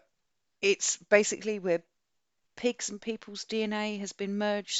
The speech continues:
so that the, the, they, they're workers, um, and it's the, the battle for freedom. It's a, it's a little bit oppressive. It's, it's really good, but it's, um, I'm just trying to find an image to show.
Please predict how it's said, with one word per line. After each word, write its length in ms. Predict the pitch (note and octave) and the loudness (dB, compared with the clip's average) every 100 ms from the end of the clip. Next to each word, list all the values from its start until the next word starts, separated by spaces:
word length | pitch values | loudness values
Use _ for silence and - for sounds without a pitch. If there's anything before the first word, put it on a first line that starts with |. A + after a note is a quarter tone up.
| - | -4
so 240 | - F#3+ | -2 -2
that 240 | F#3 F#3 - | -2 -6 -6
the, 300 | F3+ F3+ F3 - | -8 -8 -10 -10
the, 180 | E3 F3+ | -12 -8
they, 200 | - F2+ - - | -6 -6 -6 -6
they're 160 | E3+ | -4
workers, 760 | E3+ F#3 F#3 - F#3 F3+ - - - | -2 0 0 0 -6 -6 -8 -12 -10
um, 340 | D3+ D3+ D3+ - | -6 -6 -8 -10
and 160 | D3+ | -10
it's 280 | D3+ - - | -10 -10 -12
the, 280 | - D3+ D3 _ _ - - - - _ _ _ - - | -8 -10 -10 _ _ -20 -20 -20 -20 _ _ _ -20 -8
the 100 | E3 | -6
battle 420 | - D#3+ - E3 | -2 -4 -2 -8
for 160 | D#3+ - | -8 -14
freedom. 480 | - E3+ E3 D#3+ D#3+ | -10 -8 -6 -6 -8
It's 220 | - - | -8 -8
a, 120 | D3+ | -8
it's 160 | - - | -10 -12
a 40 | |
little 160 | E3 - | -12 -8
bit 200 | D#3+ - _ _ _ | -6 -8 _ _ _
oppressive. 580 | - - D#3 - E3 D#3 | -18 -12 -10 -6 -6 -6
It's, 340 | D3+ - - - - - - | -10 -6 -6 -6 -14 -20 -20
it's 140 | - - | -12 -8
really 280 | E3+ D4 D#4 | -2 0 0
good, 240 | G#3+ G3 | -2 -2
but 120 | F3 | -4
it's, 220 | - - F#3 | -4 -2 0
um, 320 | F3+ F3+ F3+ _ _ _ _ _ _ _ | 0 -2 -8 _ _ _ _ _ _ _
I'm 100 | - | -12
just 180 | E3+ F#3+ | -8 -8
trying 160 | G3+ F3 | -8 -12
to 60 | |
find 220 | - F3 D3+ | -10 -12 -10
an 80 | |
image 300 | F3 E3+ - | -10 -8 -8
to 80 | - | -8
show. 180 | - - | -10 -10